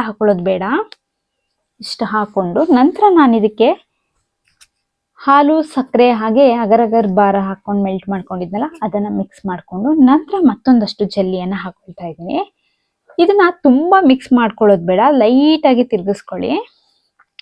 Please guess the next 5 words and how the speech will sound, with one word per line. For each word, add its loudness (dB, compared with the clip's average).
ಫೈವ್ 2
to 4
ಟೆನ್ 0
ಮಿನಿಟ್ಸ್ 0
ಅಲ್ಲಿ 2